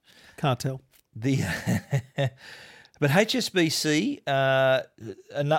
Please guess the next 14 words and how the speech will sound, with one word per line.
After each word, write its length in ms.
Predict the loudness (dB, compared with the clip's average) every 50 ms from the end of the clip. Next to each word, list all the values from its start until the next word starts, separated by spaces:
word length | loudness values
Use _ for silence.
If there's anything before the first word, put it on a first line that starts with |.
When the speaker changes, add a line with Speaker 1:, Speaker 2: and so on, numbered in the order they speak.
| 0
Speaker 2:
another 320 | 0 0 4 4 4 6 6
one 180 | 6 6 6
has 140 | 4 2 0
joined, 380 | 0 2 2 4 4 2 2 0
has 180 | -2 -4 -6
joined 400 | -2 0 2 4 4 2 2 2
the, 260 | 2 2 2 2 2 2
uh, 220 | 2 0 -2 -2
the 100 | -4 -6
group. 380 | -4 -2 -2 -2 -2 -4 -8 _ _
And 360 | -6 -4 -2 -2 -2 -2 -4 -4
look, 180 | -6 -6 -4 -6
I 80 | -6
think, 260 | -6 -4 -6 -8 -8